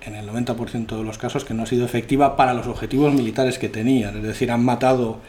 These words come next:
a los jefes, talibanes, militares, no sé qué, pero ha venido otro después, con lo cual no han te-, no han tenido el efecto psicológico que ellos pensaban y táctico que ellos pensaban que iban,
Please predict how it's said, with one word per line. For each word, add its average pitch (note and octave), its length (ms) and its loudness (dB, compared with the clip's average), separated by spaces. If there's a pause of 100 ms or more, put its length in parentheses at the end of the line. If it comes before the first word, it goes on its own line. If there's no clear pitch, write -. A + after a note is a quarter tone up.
(480)
a G2 120 -6
los G#2+ 320 -6
jefes, B2+ 640 2
talibanes, B2+ 600 4
militares, B2 360 2
no C3 80 4
sé A#2+ 140 0
qué, C3+ 100 0
pero A#2+ 160 2
ha A#2+ 40 4
venido A#2 320 2
otro G#2 260 -4
después, G2+ 400 -10
con G2+ 160 -10
lo G2 80 -8
cual B2 380 2
no B2 120 4
han B2+ 240 4
te-, B2+ 100 0
no B2+ 140 2
han C3 100 2
tenido C3 240 4
el B2+ 60 4
efecto B2+ 360 0
psicológico B2 640 0
que A#2 80 -4
ellos A2+ 140 -2
pensaban A#2 500 -4
y A2 60 -4
táctico B2+ 400 -4
que A2+ 80 -2
ellos G#2+ 120 -6
pensaban A2+ 520 -4
que G#2+ 120 -8
iban, G#2 320 -6